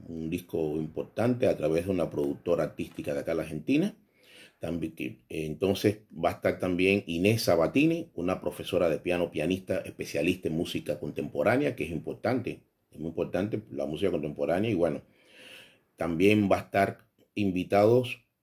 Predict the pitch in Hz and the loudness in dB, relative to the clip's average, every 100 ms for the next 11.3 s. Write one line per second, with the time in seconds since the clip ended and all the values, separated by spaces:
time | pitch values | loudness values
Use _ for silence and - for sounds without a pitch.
0 | - 90 82 80 80 78 78 76 76 - | -6 -6 -4 -6 -4 -6 -8 -10 -14 -8
1 | - 117 135 196 - _ _ _ _ _ | 4 6 6 2 -8 _ _ _ _ _
2 | _ _ - 90 90 95 92 82 - 101 | _ _ -10 -4 2 2 4 0 0 0
3 | 101 101 95 92 101 87 - _ _ 78 | 2 4 4 4 4 2 -4 _ _ -8
4 | 76 73 71 73 69 69 - 95 107 - | -6 -4 -4 -6 -8 -12 -10 -2 0 0
5 | 123 - 165 - _ _ _ _ 98 90 | 2 4 4 2 _ _ _ _ -2 0
6 | 98 - 95 104 101 90 - 110 104 98 | 0 -2 0 2 2 0 2 4 6 6
7 | 90 85 71 82 85 80 80 - 87 - | 4 0 -2 -2 0 -2 -4 -8 -8 0
8 | 107 101 87 82 - 85 85 98 104 - | 4 4 4 -2 -6 -6 0 4 4 2
9 | 90 92 101 - _ _ 113 110 95 - | 0 2 2 0 _ _ 0 2 0 -2
10 | 104 107 95 90 101 - 95 78 95 98 | 2 4 4 2 0 0 -4 -4 0 0
11 | 92 80 | 0 -4